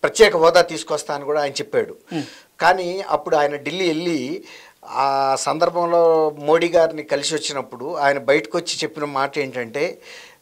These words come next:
Speaker 1: "మనం ఇవాళ కేంద్రాన్ని శాసించే పరిస్థితిలో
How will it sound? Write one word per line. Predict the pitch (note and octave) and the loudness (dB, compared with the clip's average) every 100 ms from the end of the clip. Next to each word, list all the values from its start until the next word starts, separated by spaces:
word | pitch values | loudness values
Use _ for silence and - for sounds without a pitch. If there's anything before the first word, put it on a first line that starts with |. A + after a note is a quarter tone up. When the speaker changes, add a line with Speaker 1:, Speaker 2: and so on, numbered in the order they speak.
| A#2 | -6
Speaker 1:
"మనం | C3+ D3 C#3+ C#3 C3+ C3 B2 A#2+ | -2 0 -2 -4 -8 -8 -10 -12
ఇవాళ | B2 B2+ B2+ B2+ A#2+ A#2 A2+ A2 | 0 2 4 2 0 -2 -4 -2
కేంద్రాన్ని | D#3 D#3 E3 D#3+ D3 | 2 4 4 2 2
శాసించే | C#3 C#3+ C#3 D3 D3+ D3+ | -2 -2 -2 -4 -8 -4
పరిస్థితిలో | C3+ C#3+ C3+ - C#3 C3+ C3 | -2 -2 -4 -8 -8 0 0